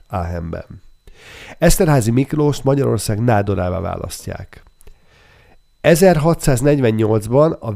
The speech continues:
westfáliai békével lezárul a há-, harminc éves háború, elismerik Svájc és Hollandia függetlenségét. És akkor folytatom, csak be akarok tenni egy, egy kis kommentárt. Hogy nagyjából ezt lehet érezni, hogy egy olyan napról beszélünk, amikor valakit megkoronáznak,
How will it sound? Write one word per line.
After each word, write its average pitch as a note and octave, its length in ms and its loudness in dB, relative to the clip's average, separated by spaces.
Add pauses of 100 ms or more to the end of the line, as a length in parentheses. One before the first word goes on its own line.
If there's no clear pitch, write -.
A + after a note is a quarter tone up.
westfáliai A#2+ 720 2
békével A2 720 0
lezárul A#2+ 540 2
a F2+ 60 -2
há-, A#2 380 0
harminc A#2+ 420 0
éves G2 240 -2
háború, G2+ 520 0 (180)
elismerik C3+ 520 2
Svájc A#2 360 -2
és A#2+ 140 -8
Hollandia F#2 380 -2
függetlenségét. F#2 840 -8 (280)
És - 120 -10
akkor - 160 -12
folytatom, D3 440 -4
csak A2 140 -10
be C3+ 120 2
akarok G#2+ 280 -2
tenni G2 240 -2
egy, F#2 200 -6 (120)
egy - 160 -12
kis - 180 -8
kommentárt. F#2 760 -6 (320)
Hogy A#2+ 160 -4
nagyjából D3 640 4
ezt G#2+ 140 -4
lehet D#3 320 0
érezni, G#2+ 400 -2
hogy D3 180 2
egy G#2+ 160 -6
olyan F#3+ 240 6
napról A#2+ 340 0
beszélünk, D3+ 600 -4
amikor B2 240 -4
valakit A2+ 400 -4
megkoronáznak, C3+ 1600 -6